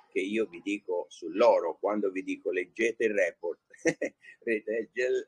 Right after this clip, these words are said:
leggere il report per l'oro è l'equivalente, grosso modo, proprio un po' meno, eh,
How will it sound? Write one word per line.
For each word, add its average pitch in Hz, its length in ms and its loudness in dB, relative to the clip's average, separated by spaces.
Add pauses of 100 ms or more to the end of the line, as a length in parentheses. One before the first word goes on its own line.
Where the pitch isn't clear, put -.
leggere 117 520 0
il 104 80 -2
report 110 760 -2 (300)
per 104 140 -4
l'oro 98 600 -2
è 110 200 -2
l'equivalente, 107 1080 -4
grosso 90 420 -8
modo, 85 400 -6
proprio 92 300 -12
un - 80 -12
po' 120 100 -8
meno, 95 480 -8
eh, 117 200 -2